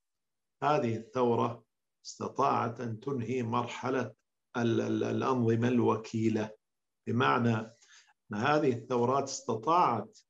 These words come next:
أن تنتصر أو توهن هذه الأنظمة الوكيلة،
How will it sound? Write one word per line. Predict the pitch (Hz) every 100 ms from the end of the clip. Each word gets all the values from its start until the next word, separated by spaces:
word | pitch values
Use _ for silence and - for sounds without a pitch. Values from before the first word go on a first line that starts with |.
| _ 117
أن | 113
تنتصر | 151 143 139 123 - 117 117 - _ _ _ _ 160
أو | 147 120
توهن | - 180 214 147 127 101 - _ -
هذه | 127 156 135 120 110
الأنظمة | - 147 135 120 117
الوكيلة، | 117 113 110 123 123 120 117